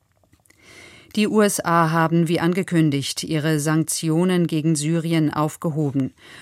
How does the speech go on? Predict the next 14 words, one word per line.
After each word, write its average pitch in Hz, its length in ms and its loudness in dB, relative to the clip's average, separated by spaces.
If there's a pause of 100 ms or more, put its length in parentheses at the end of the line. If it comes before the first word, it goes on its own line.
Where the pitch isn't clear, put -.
(100)
Washington 180 480 -2
will 196 100 0
damit 175 320 0
die 165 100 -2
neue 160 280 2
Führung 165 380 0
in 151 120 0
Damaskus 151 560 -2
beim 151 280 -2
Wiederaufbau 156 800 -2
nach 147 240 0
dem 151 200 -2
Bürgerkrieg 147 580 -4
unterstützen. 165 720 -4